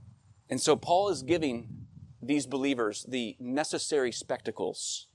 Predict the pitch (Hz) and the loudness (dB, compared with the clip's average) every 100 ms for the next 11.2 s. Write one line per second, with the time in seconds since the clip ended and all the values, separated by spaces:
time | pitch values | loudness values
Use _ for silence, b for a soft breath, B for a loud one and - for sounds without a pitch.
0 | _ _ - _ _ _ - 147 117 131 | _ _ -20 _ _ _ 2 4 6 8
1 | 185 208 220 175 165 147 135 175 - 120 | 8 8 4 6 4 4 4 2 2 2
2 | 113 - 139 123 147 123 147 190 - 185 | 2 2 2 2 2 0 2 0 0 -10
3 | - 208 - - - _ _ _ _ _ | -6 -6 -6 -16 -18 _ _ _ _ _
4 | _ _ _ _ _ - 180 - 180 - | _ _ _ _ _ 4 4 6 0 0
5 | - 247 - 208 151 131 143 165 151 151 | 2 0 4 4 6 8 8 6 6 4
6 | 185 226 214 165 - 185 170 151 120 - | 4 6 4 4 2 0 0 -2 -6 -10
7 | _ - 165 151 139 165 202 208 208 208 | _ -2 0 2 0 6 10 12 10 6
8 | - b 160 143 165 135 143 160 202 147 | 0 b -2 0 0 2 2 4 4 4
9 | 120 117 _ - 160 139 127 165 170 180 | 2 -4 _ 0 4 4 6 4 4 4
10 | 160 160 - 123 113 143 123 127 107 - | 4 2 0 -6 -2 -2 2 2 2 -4
11 | - - | -16 -18